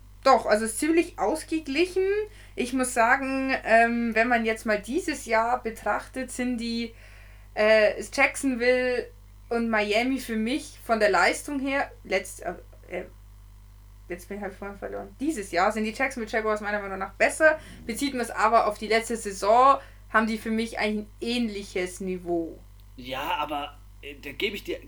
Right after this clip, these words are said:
Speaker 2: gebe ich dir recht, gebe ich dir recht. Ich glaube aber, dass man diese Saison, wie ich im, im letzten Podcast in unserem Fuchsradar schon gesagt hab,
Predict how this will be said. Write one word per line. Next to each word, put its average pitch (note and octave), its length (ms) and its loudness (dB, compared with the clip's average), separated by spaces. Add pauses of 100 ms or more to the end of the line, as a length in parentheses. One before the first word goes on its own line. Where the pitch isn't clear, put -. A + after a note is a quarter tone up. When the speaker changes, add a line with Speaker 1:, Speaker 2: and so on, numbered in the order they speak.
Speaker 2:
gebe G3+ 220 -4
ich A3+ 100 -12
dir D#3+ 220 -6
recht, G3+ 500 -6
gebe F#3+ 180 -6
ich G#3+ 120 -14
dir C#3+ 180 -6
recht. G3+ 320 -8
Ich - 220 -14
glaube E3+ 340 -6
aber, E3+ 220 -6
dass D#3 260 -6
man D#3 220 -6
diese G3 240 -14
Saison, D#3 400 -8
wie D#3 60 -2
ich - 80 -8
im, C#3+ 200 -8 (480)
im C#3 140 -8
letzten D3+ 320 -8
Podcast E3 480 -6
in D#3+ 80 -6
unserem C#3+ 220 -8
Fuchsradar C#3 500 -8
schon D3 160 -8
gesagt C#3 360 -8
hab, D#3 220 -6